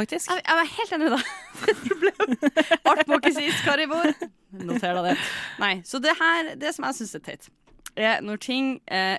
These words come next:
Speaker 2: i utgangspunktet, OK, jeg kan dra det til noe mer generelt. Når ting i utgangspunktet er veldig, veldig dyrt, eh, så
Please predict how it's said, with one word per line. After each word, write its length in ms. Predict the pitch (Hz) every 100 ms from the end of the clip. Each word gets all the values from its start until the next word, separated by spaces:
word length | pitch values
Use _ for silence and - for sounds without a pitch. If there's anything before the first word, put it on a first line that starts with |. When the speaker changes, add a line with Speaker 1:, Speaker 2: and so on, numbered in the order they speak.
| -
Speaker 2:
i 100 | 220 -
utgangspunktet, 720 | - 269 262 - 269 - 185
OK, 80 | - -
jeg 120 | 453
kan 100 | 381
dra 100 | 427
det 120 | 311
til 160 | 240 233
noe 120 | 208 165
mer 140 | 180
generelt. 280 | 170 143 180 - -
Når 140 | -
ting 120 | 320 311
i 40 |
utgangspunktet 460 | 285 330 - 320 226
er 60 |
veldig, 140 | 208 233
veldig 140 | 233 247
dyrt, 320 | 403 - - _ _ - _ -
eh, 560 | 233 247 247 247 240
så 220 | 254 285